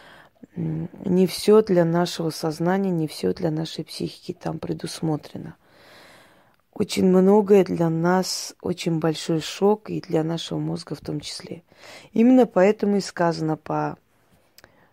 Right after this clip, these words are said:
вере их и воздастся им, да?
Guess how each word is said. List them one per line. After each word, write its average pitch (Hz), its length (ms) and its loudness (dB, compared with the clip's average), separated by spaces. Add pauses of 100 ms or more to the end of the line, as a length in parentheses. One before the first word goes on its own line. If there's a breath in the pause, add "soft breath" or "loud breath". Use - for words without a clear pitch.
вере 208 500 2
их - 220 -8
и 190 60 0
воздастся 160 800 0
им, 113 180 -8
да? 208 300 0